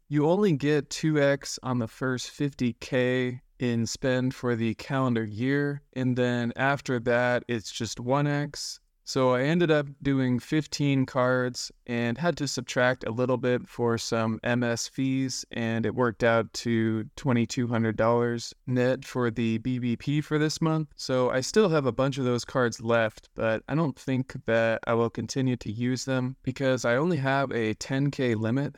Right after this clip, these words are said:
on my B B P. So somehow I was able to spend sixty K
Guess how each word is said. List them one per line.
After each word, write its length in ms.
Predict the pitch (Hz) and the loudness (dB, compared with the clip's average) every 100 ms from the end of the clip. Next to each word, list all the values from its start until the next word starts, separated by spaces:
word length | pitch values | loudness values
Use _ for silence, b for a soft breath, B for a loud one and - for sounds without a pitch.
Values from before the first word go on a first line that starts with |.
| _ - | _ -6
on 120 | 123 | 0
my 120 | 117 113 | 2 2
B 160 | 123 | 2
B 160 | 123 117 | 2 0
P. 400 | - 123 127 139 | 0 0 0 -4
So 380 | - 120 117 113 | -4 0 2 2
somehow 440 | - 175 156 147 | 2 2 4 4
I 40 | 135 | 2
was 160 | 123 | 2
able 220 | 127 120 120 | 0 0 -4
to 100 | 117 | -4
spend 340 | - 123 117 | -2 -2 -2
sixty 360 | - 123 - 113 | -4 -6 -6 -6
K 440 | - 120 120 120 | -2 0 0 -4